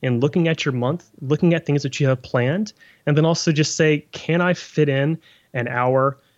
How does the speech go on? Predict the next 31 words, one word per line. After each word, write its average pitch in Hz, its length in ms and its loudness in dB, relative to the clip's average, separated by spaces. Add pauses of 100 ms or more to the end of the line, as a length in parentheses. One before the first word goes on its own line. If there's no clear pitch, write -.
(240)
every 131 280 0
other 131 180 2
day 127 420 0
or 113 160 -4
every 131 300 0
two 127 160 -4
or 135 80 2
three 131 160 -2
days 123 400 0 (100)
to 127 120 2
actually 127 320 0
check 127 260 -2
into 131 160 -2
my 123 120 -2
advertising?" 151 680 -2 (440)
And 160 100 2
if 160 160 0
you 165 80 -2
can't, 214 420 -6
then 156 340 0 (320)
I 135 100 2
would 160 140 0
suggest 160 360 -2
outsourcing 120 520 -6
it, 120 100 -4
because 131 320 0
this 143 240 -2
is 156 80 0
what 151 160 0
we 143 160 0
do, 135 440 4